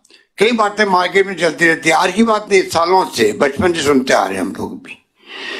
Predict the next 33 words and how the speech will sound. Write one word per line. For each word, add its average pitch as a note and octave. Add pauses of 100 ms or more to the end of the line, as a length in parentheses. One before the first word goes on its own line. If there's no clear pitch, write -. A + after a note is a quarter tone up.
(760)
उस G3
वक्त A#3+
में A#3+
आपने G3+
जो F#3+
ये F#3+
नवाचार D#3+
किया C3
है A#2+ (760)
आईटी C3
के C#3+
माध्यम A#2+
से, - (760)
ये A#3
एक G3+
विश्वास F#3
पैदा F3+
करने D3
वाले C3+
नवाचार B2+
है। - (800)
आम D#3
जनता D#3
का D#3+
विश्वास D3+
काम C#3
रहे C#3+
संस्था C3
पर, C3+
ये C3
अति B2
आवश्यक F#2+
है। -